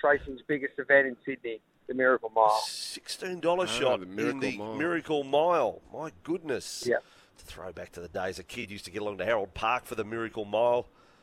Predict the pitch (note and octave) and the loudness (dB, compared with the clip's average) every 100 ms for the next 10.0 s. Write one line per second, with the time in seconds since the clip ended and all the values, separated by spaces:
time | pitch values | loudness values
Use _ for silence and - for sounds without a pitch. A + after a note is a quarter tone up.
0 | _ - - B2+ B2+ A2+ - B2 - G#2+ | _ -16 -4 -2 0 -2 -2 -4 -2 -4
1 | A2+ B2+ B2 A2+ A2 C3 B2+ A2+ C3+ B2 | -2 -2 -2 -4 -2 -2 -4 -2 2 2
2 | - C3 C3 - C3 B2 A#2 B2 B2 A#2 | 2 8 8 8 6 6 6 4 4 2
3 | A#2 C3 A#2+ A#2+ G#2 B2 C3 - G#2+ G2+ | 2 -2 -4 -8 -2 0 0 -4 -10 -4
4 | A2 A2 G#2+ - A#2 B2 - G3+ - - | -4 -4 -4 0 0 0 8 8 10 8
5 | F#3 A#2+ - - - - - _ - - | 8 8 4 4 4 2 2 _ -20 -4
6 | C#3 D#3 E3 - C#3 G2+ E2 D2 - - | 4 4 4 0 2 2 0 -8 -14 -16
7 | - - C3+ C#3+ - G#2+ D#2+ C#2+ D#2 F#2+ | -16 -4 0 0 0 -6 -6 -8 -12 -8
8 | A#2+ B2+ B2+ A2+ G2+ F#2+ G2 F#2+ - F#2+ | -4 0 2 2 0 0 -4 -4 -4 -2
9 | F2+ - - - - B2+ C#3+ D3+ D3+ | -2 -4 -20 -20 -2 2 2 2 -2